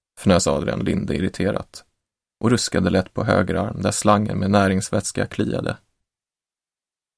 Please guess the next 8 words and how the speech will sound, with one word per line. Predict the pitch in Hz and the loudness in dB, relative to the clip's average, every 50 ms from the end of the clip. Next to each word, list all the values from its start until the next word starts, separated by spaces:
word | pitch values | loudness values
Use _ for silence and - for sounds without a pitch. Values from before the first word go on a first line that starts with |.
| _ _ _ _ _ _ _ _ _ _ _ _ _ _ _ _ _ | _ _ _ _ _ _ _ _ _ _ _ _ _ _ _ _ _
"Jag | - - 117 | 4 6 6
har | 120 | 6
faktiskt | - - 120 - - - - | 6 4 2 2 0 -4 -4
både | - 110 113 101 98 95 | 0 4 4 6 8 8
namn | 104 104 123 143 135 113 - | 8 6 6 6 4 2 2
och | 98 101 - | 0 0 2
folkbokföringsnummer | - 135 107 92 - - - 101 98 - - - 107 101 98 98 98 - 107 113 143 180 131 - 98 98 | 4 4 4 4 0 0 0 0 0 0 0 2 4 4 6 4 2 2 2 2 2 2 2 2 0 0
fortfarande." | - - 110 - - 117 131 123 113 110 - - | 0 -4 -4 0 2 4 4 4 2 0 -4 -6